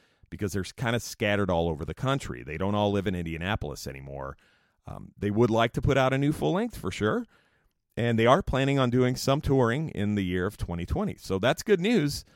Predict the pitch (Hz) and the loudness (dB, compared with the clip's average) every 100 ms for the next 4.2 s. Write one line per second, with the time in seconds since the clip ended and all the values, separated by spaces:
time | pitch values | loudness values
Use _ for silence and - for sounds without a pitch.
0 | _ _ _ - 95 87 80 - _ _ | _ _ _ -4 -2 -2 -4 -10 _ _
1 | _ _ - - - 151 - 180 175 165 | _ _ -20 -8 -2 0 2 2 4 4
2 | 156 143 147 151 160 156 135 120 113 127 | 2 0 0 2 2 2 2 2 2 2
3 | 123 95 - 143 202 92 71 - 78 - | 0 -2 -2 -2 0 -2 -6 -6 -6 -2
4 | 92 - | -4 -4